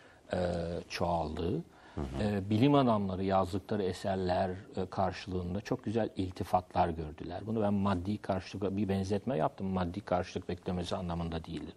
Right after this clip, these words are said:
Speaker 1: İlim iltifata tabidir. Siz, hani iltifat görmeyen meta zayidir. E, siz Türkiye'deki gerçekten düşünür insanları tanıyor musunuz?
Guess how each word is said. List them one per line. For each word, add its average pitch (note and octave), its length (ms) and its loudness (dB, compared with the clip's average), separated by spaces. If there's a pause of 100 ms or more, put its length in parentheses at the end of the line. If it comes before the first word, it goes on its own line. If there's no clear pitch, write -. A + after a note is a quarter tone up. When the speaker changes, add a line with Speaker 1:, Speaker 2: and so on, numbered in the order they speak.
(500)
Speaker 1:
İlim F#3 400 8
iltifata F#2 540 -2
tabidir. - 800 -10 (500)
Siz, - 500 2 (360)
hani G2+ 340 2 (100)
iltifat G#2+ 460 4
görmeyen F#2 520 4 (300)
meta F#2+ 400 2
zayidir. F2 720 0 (600)
E, F#2+ 340 0
siz - 640 0 (440)
Türkiye'deki G2 840 2 (200)
gerçekten F#2 1000 2
düşünür G2+ 680 4
insanları G2 580 -2
tanıyor F#2+ 420 0
musunuz? - 640 -16